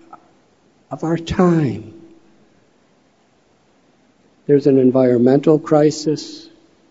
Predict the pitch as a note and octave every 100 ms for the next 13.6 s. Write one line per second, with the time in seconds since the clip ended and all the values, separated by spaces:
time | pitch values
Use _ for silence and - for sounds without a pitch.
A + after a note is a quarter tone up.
0 | _ _ _ _ _ - A2+ C3 A#2+ A2
1 | C3 B2 C#3 C#3+ C3+ - D3 D3 - D3
2 | C#3 - - - _ _ _ _ _ _
3 | _ B2 A#2 C3+ C#3 C3 B2 - - -
4 | C3+ C#3 C3+ D#3 C#3+ - A2 A2+ - -
5 | G#2+ D3 C#3+ - B2+ - - B2 A2 -
6 | C3+ C#3 - A2+ - - - - D3 D3+
7 | D3+ D3 C#3+ - - - _ _ _ _
8 | - - A2 D3+ D3 C#3+ C#3 B2 - -
9 | _ _ _ _ _ _ _ A2 A2 B2
10 | C#3 C#3+ C#3 C#3+ - - - _ _ _
11 | _ _ _ _ _ _ _ _ _ _
12 | _ _ _ _ _ _ _ - B2 -
13 | D3 C#3+ D3 C#3+ C3+ -